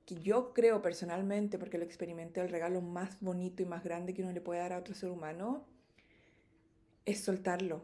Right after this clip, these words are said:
o soltarla. Es que se dé cuenta por sí misma o por sí mismo del potencial que tienen. Y si no se dan cuenta,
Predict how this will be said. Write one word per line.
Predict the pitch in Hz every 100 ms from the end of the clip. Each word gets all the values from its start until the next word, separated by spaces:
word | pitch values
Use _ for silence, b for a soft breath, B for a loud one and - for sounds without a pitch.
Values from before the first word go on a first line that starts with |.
| 196
o |
soltarla. | 185 185 170 180 180 151 - _ b b b b b
Es | 208 214 226 - - - _ _ -
que | 202
se | 202 196
dé | 185 214 220
cuenta | - 208 226 247 277 302 330 -
por | 214 208
sí | - 208
misma | 202 240 254 - 190
o | 185
por | 196 190
sí | - 190
mismo | 180 208 269 - 320 359
del | 220 208 202
potencial | 202 202 202 190 185 - 202 196 202
que | 196
tienen. | 190 190 180 156 147 -
Y | 180
si | - 202
no | 190 233
se | 269
dan | 269 226 226
cuenta, | 247 269 - 262 277